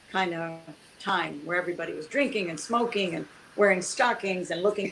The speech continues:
cool. And, you know, <laughs> back in the day, I don't wanna say when, what the day is, <laughs> but, um, you know, that took me a long way.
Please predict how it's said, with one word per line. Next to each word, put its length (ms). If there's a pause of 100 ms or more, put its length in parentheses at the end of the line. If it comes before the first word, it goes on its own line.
cool. 340
And, 140 (320)
you 140
know, 180 (360)
<laughs> 360
back 200
in 40
the 100
day, 240 (200)
I 60
don't 100
wanna 180
say 220
when, 300
what 180
the 60
day 280
is, 280 (340)
<laughs> 340
but, 320
um, 380 (1400)
you 100
know, 160
that 200
took 200
me 100
a 60
long 300
way. 380